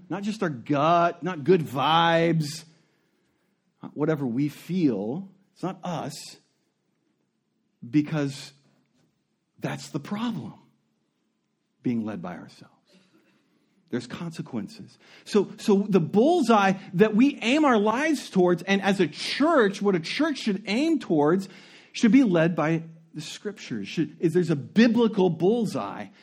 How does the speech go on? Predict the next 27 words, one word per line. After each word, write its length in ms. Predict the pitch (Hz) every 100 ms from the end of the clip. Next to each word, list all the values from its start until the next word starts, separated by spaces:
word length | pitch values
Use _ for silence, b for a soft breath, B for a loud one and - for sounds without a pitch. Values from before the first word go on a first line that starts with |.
| b b -
and 180 | 165
that's 180 | 202 240
what 120 | 247
we're 140 | 214 170
gonna 200 | 175 165
unpack 680 | 151 175 - - 165 156 -
today. 600 | - 156 139 139 110 95 B B -
Because 260 | 202 220
if 160 | 226 220
we 140 | 247
don't 260 | 285 294 -
follow 380 | - 226 220 196
God's 420 | 180 190 196 143
way, 560 | 143 208 151 104 95 - _ _ _ _ _
the 60 | -
consequences 1080 | - 151 160 - 131 107 - 87 - - _ _ _ _ _ _ _ _
are 80 | -
significant 640 | 113 - 135 165 - - - _ _ _ _ _ _ _ _ _ _ _ _ _ -
when 160 | 107
he 200 | 110 120
isn't 300 | 113 110 98 -
our 220 | 104 104
aim. 360 | 101 98 85 82 _ _ _ _ _ _ _ _
Our 180 | 117 123
aim 280 | 123 120 113
isn't 240 | 104 110 -
guided 440 | 101 92 90 85